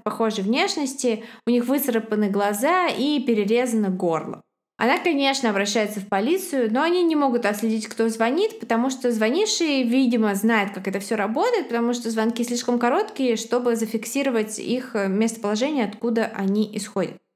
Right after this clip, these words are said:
Атаки эскалируют. Ей то и дело бьют стекла, перерезают телефонные провода, звонки будут ее несколько раз каждую ночь.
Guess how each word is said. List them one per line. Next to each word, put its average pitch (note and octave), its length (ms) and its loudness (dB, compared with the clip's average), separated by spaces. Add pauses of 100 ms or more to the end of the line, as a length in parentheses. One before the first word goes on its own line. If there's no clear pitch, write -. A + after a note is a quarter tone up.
(280)
Атаки D4+ 440 2
эскалируют. A3+ 720 0
Ей A#3 180 2
то D4+ 100 -2
и C#4+ 120 2
дело A#3+ 480 0 (180)
бьют A#3+ 220 0
стекла, C4+ 520 0
перерезают A#3 520 0
телефонные A#3 420 0
провода, A3+ 680 0
звонки A3+ 340 0
будут A#3 320 0
ее A3 180 2
несколько G#3+ 440 -2
раз G#3 200 0
каждую G3+ 400 -2
ночь. C#4 360 0